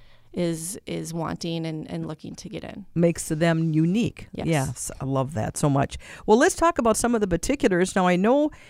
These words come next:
Speaker 2: you've been talking a little bit about the fruit sale, and go into some detail what that is, the pickup, and all that information.
Speaker 1: The annual fruit sale is something that the Kanabec County four H has done probably,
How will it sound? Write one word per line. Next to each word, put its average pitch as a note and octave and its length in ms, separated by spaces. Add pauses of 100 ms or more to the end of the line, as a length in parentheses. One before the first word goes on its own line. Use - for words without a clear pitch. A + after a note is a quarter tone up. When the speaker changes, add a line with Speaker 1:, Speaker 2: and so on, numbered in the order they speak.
Speaker 2:
you've A3 180
been G#3 140
talking G#3+ 300
a - 20
little C4+ 220
bit D#3+ 340
about F3 400
the D3+ 140
fruit D4 420
sale, A2+ 640
and E3 720
go A#3+ 220
into G4+ 160
some B3 180
detail G3+ 480
what G3 200
that A3+ 180
is, G#3 300
the F3+ 60
pickup, G#3+ 460
and D#3 100
all D#3+ 200
that D#3+ 200
information. - 500 (960)
Speaker 1:
The G3+ 440
annual G#3+ 320
fruit A3 260
sale G3+ 300
is F#3+ 320 (180)
something F#3+ 600
that E3+ 420
the E3+ 680
Kanabec F3+ 440
County F3+ 260
four F3 240
H E3 160
has E3+ 160
done E3 320 (460)
probably, F3 640